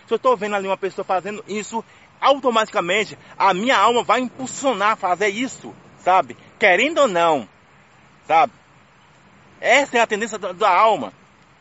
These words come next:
entende? Porque isso é um benefício. "Olha, ele tá ganhando muito dinheiro, então eu vou fazer assim, tá ganhando muito dinheiro",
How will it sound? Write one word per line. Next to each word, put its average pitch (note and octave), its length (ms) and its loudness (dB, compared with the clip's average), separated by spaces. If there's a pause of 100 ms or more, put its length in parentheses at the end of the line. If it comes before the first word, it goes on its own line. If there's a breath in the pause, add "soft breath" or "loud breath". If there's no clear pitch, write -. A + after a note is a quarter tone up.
(680)
entende? G3 460 0 (960)
Porque A3 280 0
isso G#3 560 -4 (220)
é A3 120 2
um A3+ 140 0
benefício. G#3+ 540 -2
"Olha, D#3 280 2 (340)
ele F#3+ 140 -2
tá G#3 100 2
ganhando F#3+ 300 0
muito G#3 160 -6
dinheiro, A3 400 2 (120)
então G#3 220 2
eu E3 40 0
vou F#3+ 80 0
fazer F#3+ 260 0
assim, G#3+ 280 -6
tá E3 120 -2
ganhando F3+ 200 -4
muito G#3 160 -8
dinheiro", D#3+ 440 -4